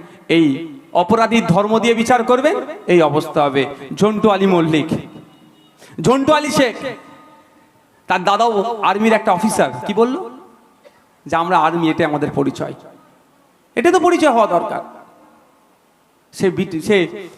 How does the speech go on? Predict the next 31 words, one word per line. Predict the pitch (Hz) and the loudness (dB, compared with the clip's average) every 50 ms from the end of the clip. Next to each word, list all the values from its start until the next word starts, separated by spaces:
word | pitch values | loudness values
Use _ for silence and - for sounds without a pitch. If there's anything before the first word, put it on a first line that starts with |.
| _ | _
সন্ত্রাসবাদীদের | - - 190 196 190 202 208 202 180 185 196 196 190 196 185 | -4 -2 -2 0 0 0 0 0 0 0 0 2 2 2 2
সাথে | 196 202 190 185 | 2 0 0 2
লড়াই | 165 143 147 180 208 226 | 2 4 2 2 2 2
করে | 226 240 247 294 294 240 240 254 269 - - - - - | 0 0 0 0 -4 -8 -12 -14 -16 -18 -20 -20 -20 -18
শহীদ | - - 160 160 170 190 165 | -8 -2 0 0 2 2 0
হয়েছে, | 147 143 135 135 - - 139 135 - - - - - - - - | 0 0 -2 -2 -6 -8 -12 -14 -16 -18 -20 -20 -20 -14 -8 -6
আর | - | -6
সন্ত্রাসবাদীরা, | 139 - - 170 180 175 196 196 175 180 185 196 190 180 208 202 202 226 220 | -4 -2 -2 -2 0 0 0 -2 0 0 0 0 0 -2 -2 0 2 0 2
বাদীরা | 220 - 170 185 214 240 247 240 - - - - - - | 2 0 0 2 2 2 2 2 -2 -8 -12 -14 -6 -4
আমার | 156 170 185 | -2 -2 -2
সাতটা, | - - - 175 185 - - 208 196 175 156 | -2 -2 -2 -4 -4 -2 -2 -2 0 0 0
সাতাশটা | 147 - 151 170 - 214 - - 202 | -2 -2 -4 -2 -2 -2 0 0 0
ভাইকে | 151 160 185 202 240 185 | 0 0 0 0 -2 0
শহীদ | - - 175 180 175 - | 2 2 2 2 0 -4
করেছে। | - 139 139 - - - - - - - - _ _ _ _ _ _ _ _ _ _ | -6 -6 -6 -8 -10 -14 -16 -16 -20 -20 -20 _ _ _ _ _ _ _ _ _ _
ভাবতে | - 143 143 - 190 175 | -6 -6 -2 -2 -2 -2
পেরেছেন? | 190 185 202 196 - 175 - - - - - - _ _ _ | -2 -4 -6 -6 -8 -10 -12 -14 -16 -20 -20 -20 _ _ _
এর | - 156 151 | -4 -4 -2
বিরুদ্ধে | 147 170 165 190 170 175 | -2 -2 -2 0 0 0
ঐক্যবদ্ধ | 165 156 156 156 151 143 143 139 | 0 0 -2 -2 -4 -4 -4 -2
হয়ে | 147 139 | -2 -2
লড়াই | 127 127 135 143 | 0 0 -2 -2
করতে | 135 - 135 135 - 143 | -4 -6 -8 -8 -8 -8
হবে। | 135 127 123 - - - - _ _ _ _ _ | -8 -8 -10 -12 -18 -20 -20 _ _ _ _ _
রাজনৈতিক | 160 185 196 175 - 220 220 220 226 220 | -2 -2 -2 0 0 0 2 2 0 0
মতপার্থক্য | 202 185 - 185 175 196 196 - - 190 - 202 | 0 0 0 0 0 0 -2 -2 -4 -4 -4 -6
থাকছে, | - - 160 151 - - | -4 -4 -4 -4 -4 -8
থাকবে, | 170 147 147 147 143 139 139 170 233 - - 160 180 - _ _ _ - | -6 -4 -4 -4 -4 -6 -8 -8 -10 -12 -18 -20 -20 -20 _ _ _ -12
এটা | 170 185 | -12 -12
স্বাভাবিক | 180 - - 143 139 170 175 190 226 202 | -10 -4 -2 0 0 0 0 -2 -2 0
ব্যাপার। | 196 220 220 220 240 262 | 2 2 2 2 0 -4